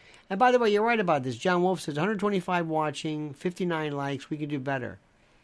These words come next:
Hit the like button. You're right about this. This is, for the love of God. What do you, what do you think this is? I'm pouring my heart out.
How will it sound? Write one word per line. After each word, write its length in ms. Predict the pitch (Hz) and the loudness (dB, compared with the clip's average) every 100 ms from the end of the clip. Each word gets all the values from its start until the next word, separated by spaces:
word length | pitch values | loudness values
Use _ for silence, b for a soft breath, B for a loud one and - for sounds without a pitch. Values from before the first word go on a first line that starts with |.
| _ | _
Hit 320 | - 240 240 | -4 -4 -2
the 180 | - 175 143 - | 0 0 0 -8
like 360 | 156 190 214 | -2 -2 -2
button. 200 | - 123 | -4 -4
You're 120 | 143 190 | -2 -2
right 160 | 233 | -2
about 240 | 190 117 - | -4 -6 -8
this. 360 | 104 - - _ | -20 -20 -20 _
This 200 | - 220 | 0 0
is, 140 | 208 165 | 0 -6
for 300 | - - 185 | -10 -8 -2
the 100 | 180 | 0
love 260 | 196 240 | 0 0
of 200 | 208 170 | -2 -4
God. 400 | 160 233 226 104 | -6 -6 -6 -8
What 200 | 101 160 | -6 -4
do 60 | 208 | -2
you, 160 | 196 165 147 | -2 -6 -6
what 160 | 170 220 | -4 -2
do 60 | |
you 100 | 208 | -2
think 300 | 175 196 185 | -4 -6 -6
this 240 | - 175 - | -8 -12 -12
is? 220 | - - | -18 -10
I'm 100 | 139 | -10
pouring 340 | 131 202 214 175 | -6 -4 -4 -4
my 120 | 160 | -6
heart 240 | 185 269 | -8 -10
out. 80 | - | -16